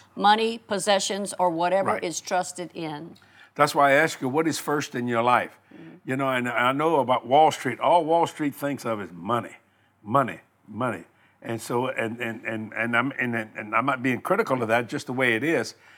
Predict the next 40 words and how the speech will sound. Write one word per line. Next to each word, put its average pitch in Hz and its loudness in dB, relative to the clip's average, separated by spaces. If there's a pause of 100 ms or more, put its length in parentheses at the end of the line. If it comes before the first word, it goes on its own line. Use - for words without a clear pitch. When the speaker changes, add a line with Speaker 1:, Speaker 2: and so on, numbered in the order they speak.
(200)
Speaker 2:
But 123 -2
money 196 2
can 156 0
be 147 4
a 127 4
blessing 175 2
or 156 4
a 151 -4
curse. - -2 (440)
You 113 -2
gotta 127 4
be 147 0
real 143 0
careful 180 0
with 104 -2
it. - -20 (340)
Now, 143 4
in 240 0
this, 233 2 (220)
in 202 0
this 170 2
chapter - 2
is 147 -2
amazing 156 -2
revelation. 127 0 (440)
Everywhere 190 4
you 151 4
go 165 4
in 127 4
it, 123 -2
it's, 127 0
it's 131 -6
just 131 -4
powerful. 110 2 (340)
In 139 0
the 143 6
next 185 4
verse, 143 2
verse 131 -2
twenty-five, 135 4